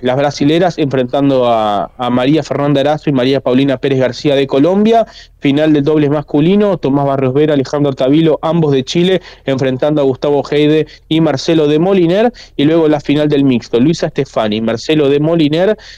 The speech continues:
contra Juliana Lizarazo y Nicolás Barrientos de Colombia. Así que Brasil se podría quedar con las tres medallas de oro en las modalidades de dobles. También está la semifinal,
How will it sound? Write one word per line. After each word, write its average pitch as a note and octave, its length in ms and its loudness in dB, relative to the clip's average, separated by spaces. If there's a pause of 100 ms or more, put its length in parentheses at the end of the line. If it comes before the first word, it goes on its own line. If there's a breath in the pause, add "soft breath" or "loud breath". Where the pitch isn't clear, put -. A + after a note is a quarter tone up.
(180 loud breath)
contra D#3 420 0
Juliana D3+ 380 0
Lizarazo C#3+ 720 0
y B2+ 80 2
Nicolás C#3+ 320 0
Barrientos C3+ 480 -2
de C3+ 100 0
Colombia. F3+ 560 2 (240 loud breath)
Así C#3+ 300 -4
que D#3+ 100 0
Brasil E3+ 540 0
se D#3+ 160 -4
podría D#3 380 0
quedar D#3 280 0
con F3 140 0
las F3 140 -2
tres D#3+ 160 -2
medallas D3+ 460 -2
de C#3 120 2
oro D3 300 0 (360 loud breath)
en C3+ 300 -2
las C#3+ 160 0
modalidades D3 560 2
de D#3+ 140 2
dobles. A#3 420 2
También D3 320 0
está D3 220 -2
la C#3+ 80 0
semifinal, C#3 640 0